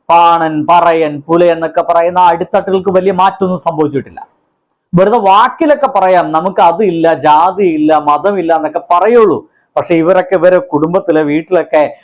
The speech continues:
വിവാഹം മറ്റും വരുമ്പോ സ്വന്തം ജാതിക്കാരെ തെരഞ്ഞു പിടിച്ച് കല്യാണം കഴിക്കുന്ന ടീം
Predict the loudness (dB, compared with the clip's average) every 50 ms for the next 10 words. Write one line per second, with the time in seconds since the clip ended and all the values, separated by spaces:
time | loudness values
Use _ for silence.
0 | _ -2 0 0 2 4 4 4 4 2 2 0 -2 -6 -4 -4 -2 -2 -2 -2
1 | 0 -4 -4 0 0 0 0 -2 -6 -4 0 2 4 4 6 4 4 2 0 -4
2 | -2 0 0 2 2 0 -2 0 0 0 0 0 -2 -4 -6 -6 -6 -6 -4 -2
3 | -2 -2 -2 -2 -4 -2 -2 -2 -2 -2 -6 -4 -6 -6 -4 -2 -2 -2 -2 -2
4 | -8